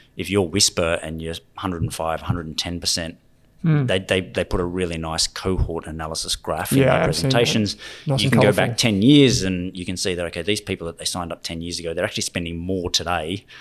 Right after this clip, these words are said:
Speaker 2: Yep.
Speaker 1: than they were spending ten years ago. For me, I've got good confidence that that business can keep building on that and growing.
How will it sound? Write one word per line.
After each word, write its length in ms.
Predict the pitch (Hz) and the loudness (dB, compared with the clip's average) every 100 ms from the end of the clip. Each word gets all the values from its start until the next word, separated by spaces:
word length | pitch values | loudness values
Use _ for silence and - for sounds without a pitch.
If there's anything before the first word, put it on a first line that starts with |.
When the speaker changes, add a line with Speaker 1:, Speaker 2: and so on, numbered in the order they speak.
| - - | -14 -8
Speaker 2:
Yep. 140 | - | -6
Speaker 1:
than 80 | 92 | -4
they 60 | 80 | -4
were 80 | |
spending 340 | 80 - 82 80 | -4 -4 -4 -4
ten 220 | 87 78 | -6 -6
years 160 | 82 80 | -6 -6
ago. 240 | 80 76 - - - - - - | -6 -8 -12 -20 -20 -20 -20 -2
For 140 | 98 | 0
me, 240 | 92 90 | 2 2
I've 140 | 78 - | 0 0
got 200 | 85 - _ _ - | -2 -4 _ _ -8
good 280 | 98 107 - | -2 -2 -2
confidence 600 | - 87 - 80 80 92 | -4 -2 -4 -4 -4 -4
that 100 | 90 | -4
that 180 | 78 - | -6 -10
business 300 | 87 95 78 | -10 -8 -8
can 120 | 87 | -8
keep 240 | - 80 - | -8 -8 -6
building 300 | 82 78 76 | -6 -6 -8
on 80 | |
that 140 | 78 78 | -8 -6
and 100 | 78 | 0
growing. 320 | 90 87 | 2 2